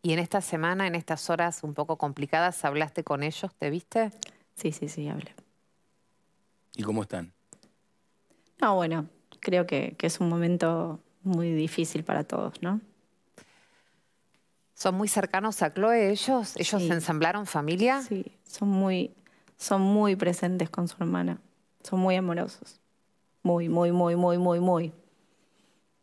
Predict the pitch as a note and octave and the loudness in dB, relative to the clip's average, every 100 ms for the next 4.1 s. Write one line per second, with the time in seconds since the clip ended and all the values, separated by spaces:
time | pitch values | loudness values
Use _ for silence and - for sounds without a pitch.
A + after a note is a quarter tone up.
0 | _ _ _ _ _ _ - F#3+ F3 D#3+ | _ _ _ _ _ _ -10 -6 -6 -10
1 | _ _ _ _ _ _ _ _ _ _ | _ _ _ _ _ _ _ _ _ _
2 | _ _ _ _ _ - F#3 F3 D#3 D3+ | _ _ _ _ _ -6 -4 0 2 2
3 | C3+ C3 D3+ F#3 D3 - C#3+ - C#3+ C3+ | 2 0 -2 -4 -6 -4 -4 -4 -2 -4
4 | C#3 | -6